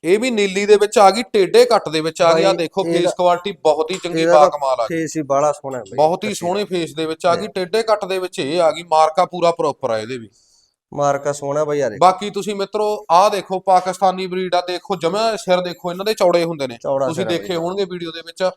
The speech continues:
Speaker 1: ਇਹ ਪਿਓਰ ਨੀਲੀਆਂ ਹੁੰਦੀਆਂ ਨੇਗੀਆਂ, ਪਿਓਰ ਨੀਲੀਆਂ ਦੇ ਇਹੀ ਨਿਸ਼ਾਨੀਆਂ ਨੇਗੀਆਂ ਮਿੱਤਰੋ, ਵੀ ਜਿਹੜੀ ਆਪਾਂ ਕਹਿੰਦੇ ਨੇ ਪਾਕਿਸਤਾਨੀ ਬਰੀਡ, ਉਹ ਇਹ ਚੀਜ਼ਾਂ ਨੇਗੀਆਂ। ਤੇ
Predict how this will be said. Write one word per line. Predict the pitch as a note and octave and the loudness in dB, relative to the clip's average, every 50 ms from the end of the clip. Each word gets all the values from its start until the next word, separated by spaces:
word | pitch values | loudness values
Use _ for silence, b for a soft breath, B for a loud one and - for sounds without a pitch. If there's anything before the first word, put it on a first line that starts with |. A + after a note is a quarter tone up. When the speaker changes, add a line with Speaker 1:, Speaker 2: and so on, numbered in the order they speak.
| _ _ _ _ _ _ _ - | _ _ _ _ _ _ _ -8
Speaker 1:
ਇਹ | E3 F3 F#3+ G3+ | -4 -2 -2 -2
ਪਿਓਰ | G3+ G#3 G#3 G#3 A3+ A#3 | 0 0 2 2 2 0
ਨੀਲੀਆਂ | A3+ A3 G3+ F#3+ G3+ G#3 G3 | -2 -6 -10 -10 -8 -8 -8
ਹੁੰਦੀਆਂ | F#3 F3 E3 D#3+ E3 E3 | -8 -10 -10 -10 -8 -8
ਨੇਗੀਆਂ, | E3 E3+ F3 F3+ F#3+ | -8 -8 -10 -10 -10
ਪਿਓਰ | - - F#3 F3+ F#3+ G3 | -4 -2 0 0 0 0
ਨੀਲੀਆਂ | G#3 G#3 G3+ F#3+ F#3+ F#3+ | -2 -6 -8 -8 -8 -6
ਦੇ | G3 G#3 | -4 -4
ਇਹੀ | G3 E3+ F#3 F#3+ | -4 -6 -8 -12
ਨਿਸ਼ਾਨੀਆਂ | F#3 F3+ F#3 F#3 F3 - E3+ E3+ E3+ | -14 -6 -2 -2 -2 -2 -4 -12 -18
ਨੇਗੀਆਂ | D#3 C3+ B2 B2+ C3+ C#3 | -18 -20 -20 -16 -12 -12
ਮਿੱਤਰੋ, | C#3 - - E3 E3 D3 - _ _ _ _ _ _ - | -10 -6 -4 -2 -2 -4 -6 _ _ _ _ _ _ -12
ਵੀ | E3+ | -10
ਜਿਹੜੀ | D3+ B2+ D#3 E3+ F#3+ G#3+ G#3+ | -6 -2 -2 -2 0 0 0
ਆਪਾਂ | G3 G3 F#3+ F#3 | 0 2 0 0
ਕਹਿੰਦੇ | F#3 F3+ E3+ F3+ G3+ A3 | 0 0 -4 -2 -2 -4
ਨੇ | A#3 A3+ | -2 0
ਪਾਕਿਸਤਾਨੀ | - G#3 F#3+ - - F3 - F#3 E3 E3+ D#3+ | 2 0 0 0 -2 -6 -2 -2 -2 -2 -4
ਬਰੀਡ, | D3+ C#3+ C#3 C3+ C3+ C#3+ - | -6 -6 -8 -8 -8 -6 -2
ਉਹ | D#3+ F3+ G3+ G#3 | 0 2 2 2
ਇਹ | G3 G#3+ A3+ | 0 0 -2
ਚੀਜ਼ਾਂ | - G#3 F#3+ F3 - D#3+ D#3 | -4 -6 -6 -4 -2 -2 -2
ਨੇਗੀਆਂ। | D#3 D#3 D#3 E3 F3+ F#3+ G#3 G#3 - _ _ _ _ _ _ _ _ _ _ - | -2 -4 -6 -6 -6 -6 -6 -8 -10 _ _ _ _ _ _ _ _ _ _ -6
ਤੇ | G3 G3+ | -4 -2